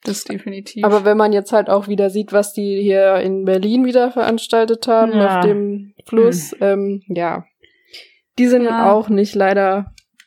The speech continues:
Speaker 2: viel, arg viel besser als das jetzt hier im Dorf.
Speaker 1: Nein. Daraus, äh, schließe ich, ähm, sobald man sich ein, ein Schlauchboot zulegt, verliert man fünf Gehirnzellen, mindestens.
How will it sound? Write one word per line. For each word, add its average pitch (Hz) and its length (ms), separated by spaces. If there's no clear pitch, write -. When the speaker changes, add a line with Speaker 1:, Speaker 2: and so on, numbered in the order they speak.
Speaker 2:
viel, - 160
arg 190 240
viel 202 80
besser 185 340
als 190 220
das 190 200
jetzt 196 160
hier 190 140
im 196 160
Dorf. 196 280
Speaker 1:
Nein. 233 280
Daraus, 226 480
äh, 233 80
schließe 240 400
ich, 214 380
ähm, 202 400
sobald 214 320
man 214 100
sich 208 240
ein, 202 240
ein 202 60
Schlauchboot 220 640
zulegt, 214 720
verliert 208 340
man 196 360
fünf 196 340
Gehirnzellen, 202 800
mindestens. 202 680